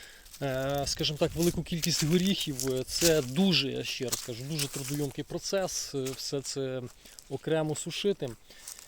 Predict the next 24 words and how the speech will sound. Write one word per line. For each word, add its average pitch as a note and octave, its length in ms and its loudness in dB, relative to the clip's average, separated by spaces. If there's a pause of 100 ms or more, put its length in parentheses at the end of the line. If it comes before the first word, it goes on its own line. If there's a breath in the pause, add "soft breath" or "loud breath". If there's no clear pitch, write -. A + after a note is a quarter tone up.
(140 loud breath)
Е, B2 240 -2
і D3 160 -2
якщо F#3 320 2
ще, F3 280 0
ще - 160 0
буду F3 220 -2
сушити F#3 580 2
якісь F3 300 0
окремі F3+ 340 4
дерева, D#3 760 2
ну, D3 400 -2 (380)
і B2+ 260 -6
в - 20 -6
мене F3+ 220 4
просто - 280 0
на D#3 100 0
це D3+ 140 0
не C#3 100 0
вистачить C#3 440 -4
часу, A#2+ 760 -4 (600 soft breath)
я A#2+ 120 -8
ж - 140 -10
кажу. A#2+ 340 -4
Тому D3+ 640 -2